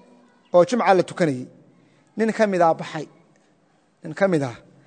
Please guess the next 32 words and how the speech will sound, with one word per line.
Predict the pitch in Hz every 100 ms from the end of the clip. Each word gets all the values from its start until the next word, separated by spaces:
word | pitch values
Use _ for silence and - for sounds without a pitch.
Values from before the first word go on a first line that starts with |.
| _ _ _ -
ayaa | 175 165
ka | 170
baxay | 143 147
meesha. | 135 131 -
Afartanka | 170 208 175 208
waa |
is | 185
dhimay | 185 151
haddaba. | 143 151 156 - _ _ _ _ _ _ _ _ _ _ _ _ _ _ _ _ _ _ _ -
Mar | 240
hadduu | 262 247
afartanka | 220 269 254 190
is | -
dhimay, | 196 165 135 - - _ _ _ _ -
waxay | 180
noqonaysaa | 185 202 247 202 196
markaasi | 208 - 175 165 185 190 - _ -
khuntaana | 269 262 220 208
la | 220
jooga, | - 165 151 139 - - _ -
jumcadii | 202 208 190
ma |
burayso. | 170 151 139 - - _ _ _ _ _ _
Jumcadii | 139 170 214
ma | 196
burayso. | 160 151 127 135 _ _ _ -
Waxaa | 156 185
la |
oranayaa, | 196 226 208 269 233 - - -
"Yuqtafaru | 175 - 233 214 202
fi | 208
dawaami | 165 196 226 294 330